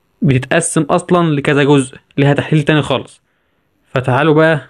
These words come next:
ناخد مثلًا الجبهة، احنا دلوقتي هنتكلم في الجبهة، تمام؟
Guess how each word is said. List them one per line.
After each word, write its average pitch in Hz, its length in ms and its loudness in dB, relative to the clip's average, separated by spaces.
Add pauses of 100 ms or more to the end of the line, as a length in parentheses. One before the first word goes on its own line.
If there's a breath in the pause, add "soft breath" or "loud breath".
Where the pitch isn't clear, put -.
(520)
ناخد 147 360 0
مثلًا 147 360 0
الجبهة، 120 400 -2 (240)
احنا 123 280 2
دلوقتي 147 340 0
هنتكلم 143 360 -2
في - 80 -6
الجبهة، 117 320 -2
تمام؟ 170 320 0